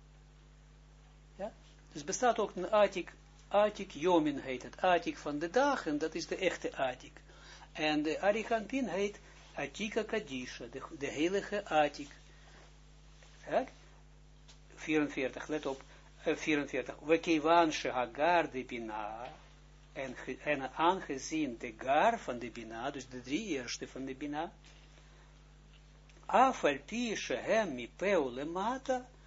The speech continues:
ondanks het feit dat zij zijn, bevind-, dat zij vana-, zij zijn vanaf de P,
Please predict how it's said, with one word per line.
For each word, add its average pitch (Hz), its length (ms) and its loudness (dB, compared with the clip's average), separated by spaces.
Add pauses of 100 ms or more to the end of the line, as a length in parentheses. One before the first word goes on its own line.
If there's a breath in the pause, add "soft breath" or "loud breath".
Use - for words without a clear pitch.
(320 soft breath)
ondanks 160 540 4
het 233 160 -4
feit 127 320 -2
dat 131 200 -4
zij 165 240 4
zijn, 139 360 2 (800 loud breath)
bevind-, 147 360 6
dat 147 180 10
zij 160 200 12
vana-, 147 400 8
zij 156 280 8
zijn 147 240 8
vanaf 147 360 6
de 135 120 2
P, 202 400 10